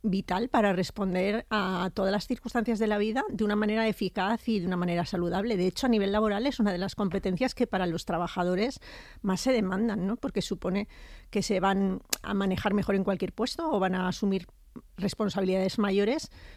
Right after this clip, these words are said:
más fácilmente. Y, y con los niños es algo muy importante de trabajar en la escuela y en casa,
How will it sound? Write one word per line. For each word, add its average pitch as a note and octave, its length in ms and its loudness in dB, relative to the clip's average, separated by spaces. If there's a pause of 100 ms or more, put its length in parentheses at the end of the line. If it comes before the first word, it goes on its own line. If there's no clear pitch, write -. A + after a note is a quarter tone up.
(220)
más G3+ 220 0
fácilmente. F3+ 680 -2
Y, G3 380 2
y A3 160 -2
con G3+ 180 2
los F#3+ 200 2
niños A#3 280 6
es D4+ 160 0
algo A3+ 200 2
muy F3+ 160 0
importante F3+ 460 -2
de F3 100 0
trabajar D#3+ 400 -4
en F3+ 160 -2
la E3+ 60 -2
escuela F#3 360 -2
y B3+ 100 0
en F3+ 100 0
casa, F#3+ 380 -6